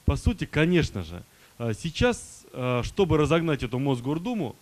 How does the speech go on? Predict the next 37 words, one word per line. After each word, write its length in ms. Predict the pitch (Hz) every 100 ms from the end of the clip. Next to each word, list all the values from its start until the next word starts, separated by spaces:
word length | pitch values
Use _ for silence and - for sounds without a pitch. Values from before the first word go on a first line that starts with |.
| _ _ -
недостаточно 580 | 127 139 147 214 - 135
одного 280 | 110 131 131
запроса. 420 | 120 - 92 - -
Конечно, 320 | 123 180 -
прокуратура 500 | 131 123 127 139 143
даст 280 | 123 110 -
свою 180 | 98
оценку, 520 | 101 - 214 202 175 147 - -
и 60 |
эта 240 | 139 120 127
оценка, 400 | - 214 190 139
я 160 | 123
уверен, 320 | 120 127 170 143
что, 180 | -
ну, 120 | 120 151
никуда 340 | 165 160 165
не 80 | 143
уйдёшь 360 | 135 131 147
от 120 | 117 - - -
нарушения 480 | 131 127 - 147 117
норм 220 | 127 120
закона 400 | 104 120 - 170
и, 60 | 113
прежде 240 | 131 131
всего, 100 | 113
Конституции. 720 | 117 113 - 107 92 - 98 87 - - - -
А 300 | 120 113 104
ещё 380 | 120 139 - 220
есть, 460 | 185 175 - -
э, 140 | 147 131
какие 360 | 147 - 180
меры, 260 | 143 131 107 107
ну, 100 | 117
методы, 380 | 135 127 104
чтобы 240 | 104 120 113
разогнать? 360 | 110 120 107 131
Ну, 200 | 160